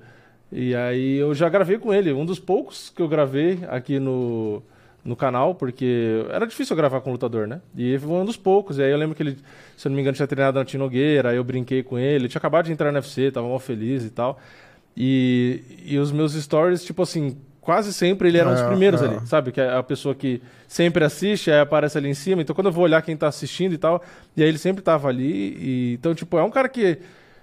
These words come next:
Speaker 1: apesar de também não ter tido muito contato, mas teve um
Speaker 2: Exatamente,
Speaker 1: contato, então é
Speaker 2: exatamente.
Speaker 1: diferente,
Speaker 2: Bate
Speaker 1: né?
Speaker 2: diferente.
Speaker 1: E, e, porra, é um cara mais novo que eu, é isso,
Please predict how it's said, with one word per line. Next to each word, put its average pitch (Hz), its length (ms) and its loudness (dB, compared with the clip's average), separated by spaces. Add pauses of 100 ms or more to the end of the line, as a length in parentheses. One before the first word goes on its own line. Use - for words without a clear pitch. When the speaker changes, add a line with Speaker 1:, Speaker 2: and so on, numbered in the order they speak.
(180)
Speaker 1:
apesar 180 340 4
de 175 80 -2
também 170 200 2
não 170 100 2
ter 156 220 0
tido 127 560 0
muito 151 480 2
contato, 135 680 0
mas 143 340 -2
teve 202 200 2
um 202 40 4
Speaker 2:
Exatamente, 143 140 -2
Speaker 1:
contato, 117 200 0
então 101 100 -6
é - 20 -6 (240)
Speaker 2:
exatamente. 185 60 -2
Speaker 1:
diferente, 123 420 -2
Speaker 2:
Bate 110 260 -6
Speaker 1:
né? 113 60 -2
Speaker 2:
diferente. 107 460 -4
Speaker 1:
E, 117 340 0
e, 143 60 -4
porra, 165 220 4
é - 20 4
um 156 60 -2
cara 175 180 4
mais 185 240 2
novo 202 180 4
que 202 220 2
eu, 160 220 6
é 127 80 4
isso, 175 220 0